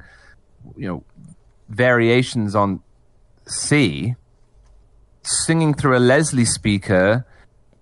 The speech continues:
you know, s-, snippets of text he's got from the Tibetan Book of the Dead. They, they went past that track fourteen and they never went back to it. And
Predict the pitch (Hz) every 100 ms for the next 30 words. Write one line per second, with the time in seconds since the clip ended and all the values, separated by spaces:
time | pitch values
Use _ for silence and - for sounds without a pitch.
0 | _ - 123 82 - - - - - -
1 | 170 - - - - 123 - 156 - -
2 | 135 - 131 - - 135 135 131 139 135
3 | - 135 127 - 135 135 120 151 190 -
4 | - - - - _ - _ _ _ 160
5 | - - 139 131 190 202 202 175 139 -
6 | 175 233 - - 139 139 - _ - 151
7 | 117 - 107 104 110 127 - - 117 120
8 | 123 127 127 135 160 165 160 113 147 196
9 | - 92 71 52 - - - _ _ -
10 | 127 131